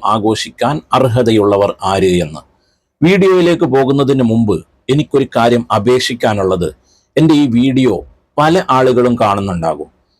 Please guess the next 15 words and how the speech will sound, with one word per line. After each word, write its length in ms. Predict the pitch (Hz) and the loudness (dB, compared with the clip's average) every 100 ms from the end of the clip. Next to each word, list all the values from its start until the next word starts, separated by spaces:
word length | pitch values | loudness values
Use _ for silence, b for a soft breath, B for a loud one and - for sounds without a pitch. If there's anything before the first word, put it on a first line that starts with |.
| _ - | _ -8
സമസ്തയിലുള്ള 720 | - 120 135 - 143 135 131 127 95 _ | -2 0 0 0 2 2 2 0 -2 _
ഇരുവിഭാഗം 640 | 127 175 170 151 160 160 160 | 0 2 2 2 0 0 -2
സമസ്തയിലുള്ള 720 | 151 147 - 143 139 131 127 | 0 -2 -2 0 2 0 0
ആളുകളും 440 | 117 120 123 127 127 | 0 0 0 0 0
കാണുന്നുണ്ടാകും, 680 | 117 117 120 117 110 101 104 b b _ | 0 0 0 0 0 -2 -6 b b _
സമസ്തയിൽ 480 | - 120 - 131 123 | -2 -2 -2 -2 0
ഇല്ലാത്ത 440 | 117 113 135 135 - 120 | 0 2 0 0 -2 0
ആളുകളും 380 | 117 120 120 | 0 2 0
കാണുന്നുണ്ടാകും. 760 | 117 110 107 110 107 101 98 95 _ _ - 120 | 0 0 0 -2 -2 -2 -2 -4 _ _ -2 0
എല്ലാ 200 | 135 156 160 147 | 2 2 2 2
ആളുകളോടും 540 | 127 135 127 123 120 117 | 2 2 2 2 0 0
എനിക്ക് 220 | 107 104 113 | -4 -4 -2
പറയാനുള്ളത്, 720 | 101 104 113 110 101 87 85 - b b b | 0 0 0 -2 -2 -4 -6 -10 b b b
ഇരു 240 | 139 160 185 185 | 0 2 2 0
സമസ്തകളിലും 800 | 123 123 123 - 123 120 113 113 | 0 0 -2 -2 0 0 0 -2